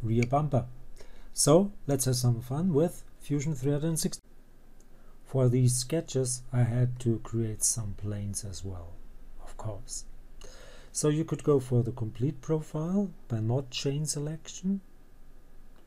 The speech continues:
or you could go by the half with chain selection. So let's go for loft.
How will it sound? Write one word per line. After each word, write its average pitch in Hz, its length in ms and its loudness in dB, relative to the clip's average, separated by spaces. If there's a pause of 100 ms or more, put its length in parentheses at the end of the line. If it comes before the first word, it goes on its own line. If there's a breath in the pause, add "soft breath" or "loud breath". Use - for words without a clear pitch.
(500 loud breath)
or 117 200 2
you 113 120 0
could 120 280 -6
go 107 320 -8 (100)
by 104 140 -8
the 101 80 -8
half 90 560 -8
with 110 180 -4 (160)
chain 104 320 -6 (260)
selection. 101 640 -6 (1000 loud breath)
So - 280 -4 (920)
let's - 120 -14
go 120 220 -10
for 113 100 -4
loft. 113 600 -6